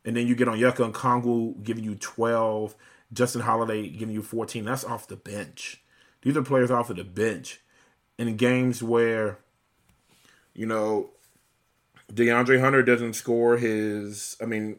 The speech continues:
this was a game where I thought DeAndre Hunter would score probably eighteen,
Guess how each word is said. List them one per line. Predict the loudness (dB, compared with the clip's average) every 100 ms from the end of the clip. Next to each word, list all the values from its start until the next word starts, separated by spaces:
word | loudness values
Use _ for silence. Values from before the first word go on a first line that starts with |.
| -4
this | -2 0
was | -2
a | 2
game | 2 4 2
where | 2 2
I | -2
thought | -2 -2 -4
DeAndre | -6 -4 -4 -4
Hunter | -2 -4
would | -4
score | -4 -4 -4
probably | -4 -6 -6 -8 -8
eighteen, | -10 -10 -12 -10 -10 -12